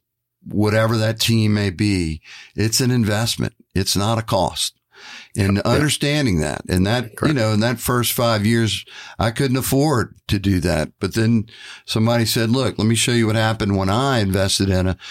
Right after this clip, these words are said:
Speaker 1: staff person." And, and it, and it worked for me too,
Speaker 2: Mm.
Speaker 1: right? They illustrated that to me. And so it was an investment. It was a leap of faith. It was a line of credit. You gotta invest in getting help. You
Speaker 2: Yeah,
Speaker 1: can't
Speaker 2: re-,
Speaker 1: do
Speaker 2: really
Speaker 1: it all
Speaker 2: good
Speaker 1: on
Speaker 2: idea.
Speaker 1: your own.
Speaker 2: That's right.
Speaker 1: Yeah.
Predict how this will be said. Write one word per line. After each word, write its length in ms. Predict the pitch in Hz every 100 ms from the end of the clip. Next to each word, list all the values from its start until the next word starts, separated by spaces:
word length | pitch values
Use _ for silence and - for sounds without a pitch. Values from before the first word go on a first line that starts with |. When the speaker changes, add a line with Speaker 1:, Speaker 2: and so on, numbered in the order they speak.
| - -
Speaker 1:
staff 640 | - 101 98 98 98 - -
person." 580 | 107 101 - 98 104 104 _ - - - _ -
And, 240 | 92 92 -
and 120 | 101
it, 260 | 107 117 -
and 120 | 104
it 80 | 101
worked 240 | 101 104 -
for 100 | 104
me 180 | 104 95
too, 400 | - - - -
Speaker 2:
Mm. 220 | - 90 80
Speaker 1:
right? 200 | 95 107
They 180 | 107 120
illustrated 580 | 123 120 107 98 92 87
that 240 | 87 85
to 100 | 98
me. 360 | 87 71 67 - 87
And 160 | 90
so 220 | - 101
it 40 | 101
was 180 | 98 107
an 100 | 104
investment. 540 | 107 113 139 - 73
It 60 | 87
was 120 | 90
a 60 |
leap 260 | 95 104 110
of 100 | 113
faith. 500 | 127 131 73 - - _ -
It 60 | 80
was 100 | 90
a 40 |
line 260 | 95 107 110
of 80 |
credit. 380 | - 131 113 - -
You 120 | 98
gotta 260 | 104 107 113
invest 540 | 110 104 107 98 -
in 320 | 98 90 85 - -
getting 300 | 101 101 90
help. 340 | 92 76 - - _ _ _ -
You 80 | -
Speaker 2:
Yeah, 60 |
Speaker 1:
can't 260 | 110 104 101
Speaker 2:
re-, 60 | 90
Speaker 1:
do 80 | 101
Speaker 2:
really 160 | 95
Speaker 1:
it 40 | 95
all 100 | 92
Speaker 2:
good 60 | 92
Speaker 1:
on 80 | 92
Speaker 2:
idea. 140 | 85
Speaker 1:
your 100 | 80
own. 260 | 69 58 - -
Speaker 2:
That's 180 | 110 -
right. 140 | 92
Speaker 1:
Yeah. 120 | 76